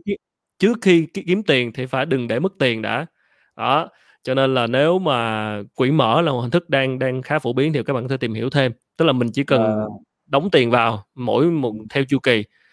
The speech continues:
Speaker 1: Và thay vì đóng tiền vào tiết kiệm gì thì mình đóng tiền vào đó. Thì họ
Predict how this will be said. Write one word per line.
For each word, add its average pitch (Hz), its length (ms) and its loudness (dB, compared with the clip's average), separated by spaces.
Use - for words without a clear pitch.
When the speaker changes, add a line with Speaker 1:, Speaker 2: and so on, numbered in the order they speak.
Speaker 1:
Và 117 180 4
thay 135 200 2
vì 127 100 6
đóng 135 200 2
tiền 151 140 2
vào 123 60 -2
tiết 156 120 -4
kiệm 123 200 2
gì 139 100 2
thì 120 120 -6
mình 117 100 -4
đóng 131 140 -6
tiền 123 200 -2
vào 107 80 -4
đó. 139 420 0
Thì 123 80 -4
họ 110 260 -2